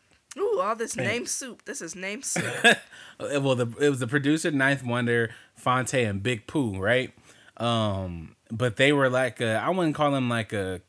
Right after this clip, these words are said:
Speaker 2: conscious rap group, but they had just, they just had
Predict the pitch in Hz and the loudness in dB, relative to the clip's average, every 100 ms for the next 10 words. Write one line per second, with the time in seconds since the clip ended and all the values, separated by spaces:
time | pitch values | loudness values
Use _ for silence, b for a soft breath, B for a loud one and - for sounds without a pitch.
0 | - - 165 139 - 135 120 - 120 127 | -10 -6 -2 -2 -2 -4 -6 -8 -2 0
1 | 147 190 147 151 151 - 113 107 98 B | 0 -4 -6 -4 -4 -2 -2 0 -4 B
2 | B B - 120 127 135 127 101 127 139 | B B -2 0 2 0 -4 -4 -4 -4
3 | 131 135 123 113 101 | -2 0 2 0 -2